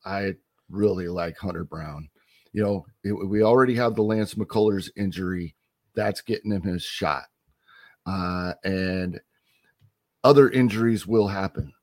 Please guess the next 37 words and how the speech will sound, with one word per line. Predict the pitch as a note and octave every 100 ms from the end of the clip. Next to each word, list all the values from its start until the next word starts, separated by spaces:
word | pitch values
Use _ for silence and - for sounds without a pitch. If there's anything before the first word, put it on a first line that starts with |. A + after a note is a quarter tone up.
| _ _ _ _
Uh, | - F#2 F2
his | G#2+ G2+
projected | A2 G2 C3+ C3 B2
innings | A#2 B2 A#2 G2+
of | G2 D2+
just | - B2 A#2+ -
over | G2+ A2 G#2+
one | G2 A2 G#2
hundred | F#2 A2+ G2+ G2+ F#2+ F2
are, | F#2 F#2+ F#2 F2+ -
are | - F2+
based | - G#2 G2 -
on, | G2 G2
it | F2+
appears | F2 - G#2 G2+ F#2+ E2+ - _
to | F2
be, | G2+ G2 F#2+ D#2+ _ _ _ -
uh, | F2 F2 D#2+
ten | - C3+
or | B2
eleven | A2 G#2+ A2+ G#2 F2
starts | - - A#2+ A2 G2+ - - _ _ -
and | G2+ F#2
thirty | A#2+ A#2+ A#2
to | G2+
forty | - A2+ G#2 G#2
relief | F2+ G2+ F#2+ G#2 -
appearances. | - F2+ E2+ D#2 A#1 - - _ _ _ _ _ -
Well, | G#2+
if | G2+ G2+
he's | C#3+
starting | - - D3 D3 B2 A2
the | G2
season | - C#3+ A#2 G#2+ F#2 -
in | B2 A#2+
the |
rotation, | G#2 G#2 G2 C3+ C#3 - D#2+ D#2+